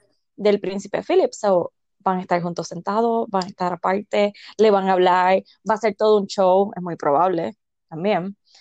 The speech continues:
So, I don't know. <laughs>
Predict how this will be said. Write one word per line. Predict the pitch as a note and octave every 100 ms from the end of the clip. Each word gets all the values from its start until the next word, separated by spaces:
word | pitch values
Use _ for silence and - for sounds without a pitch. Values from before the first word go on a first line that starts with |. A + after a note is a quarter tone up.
| - - - _ _
So, | - C#4 C#4 C4+ C4+ B3 _ _ _ _
I | F#5+ G#5+ G#5
don't | D#4+ G#3+
know. | G3 G3+ G3 G3 D4 A#3
<laughs> | A3 - - B3 -